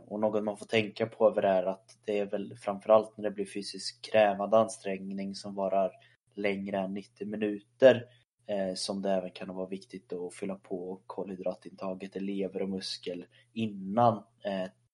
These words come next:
tävlingsstart eller träningsstart just. Eh, detta gör man genom att äta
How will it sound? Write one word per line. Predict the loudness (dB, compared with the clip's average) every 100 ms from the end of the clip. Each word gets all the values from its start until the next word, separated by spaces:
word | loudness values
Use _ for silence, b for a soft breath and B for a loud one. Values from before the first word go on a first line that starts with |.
| _
tävlingsstart | 2 2 2 -6 -6 -2 -2 -4 -10
eller | -8 -6 -6 _ _ _ _ _ -8
träningsstart | 0 0 0 -8 -8 -6 -6 -10
just. | -14 -12 -14 _ B B B _ -12
Eh, | -8 -6 -6 -6 -10
detta | -6 -4 -2 0 0
gör | 2 0
man | 0 -2 -2 -6 -12 -10
genom | -10 -4 -2
att | -2 2
äta | 2